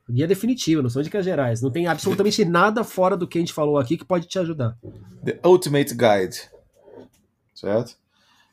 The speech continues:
Speaker 2: E
Speaker 1: Aprendi?
Speaker 2: separa
Speaker 1: É assim
Speaker 2: as
Speaker 1: que tem que ser a postura?
Speaker 2: Ex-, não, exatamente assim. É, separa aí, um, sei lá, uns, o que que você acha de um preço de,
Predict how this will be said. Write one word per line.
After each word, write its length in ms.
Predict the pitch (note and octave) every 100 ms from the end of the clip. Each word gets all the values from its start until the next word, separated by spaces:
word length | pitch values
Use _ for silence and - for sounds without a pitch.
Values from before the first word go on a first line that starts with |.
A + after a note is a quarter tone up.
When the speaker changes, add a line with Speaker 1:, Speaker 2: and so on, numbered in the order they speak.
| -
Speaker 2:
E 600 | E3 G3 A3+ A#3+ B3 -
Speaker 1:
Aprendi? 360 | C3 A#2 C#3 D#3+
Speaker 2:
separa 280 | C#4 - C3+
Speaker 1:
É 20 |
assim 260 | C3 D#3+ G3+
Speaker 2:
as 80 |
Speaker 1:
que 100 | -
tem 140 | B2 B2+
que 80 | A#2
ser 200 | D3+ D#3
a 120 | C#3
postura? 300 | C3 A#2+ G3
Speaker 2:
Ex-, 160 | A3 - A2
não, 160 | B2+ B2+
exatamente 420 | F#2 G2+ A#2+ C#3+
assim. 220 | F#3 A#2 - _ _ _ _ _ _ -
É, 200 | F#2+ A2+
separa 360 | D#3 D#3+ G3+
aí, 80 | F#3
um, 60 | F#3
sei 140 | D#3
lá, 140 | C3 C#3+
uns, 300 | A#2 - -
o 100 | C3+
que 180 | D3+
que 140 | D3+ G3+
você 100 | -
acha 180 | E3 C3
de 80 |
um 80 | C3
preço 300 | A#2+ C3 A#2+
de, 160 | A2+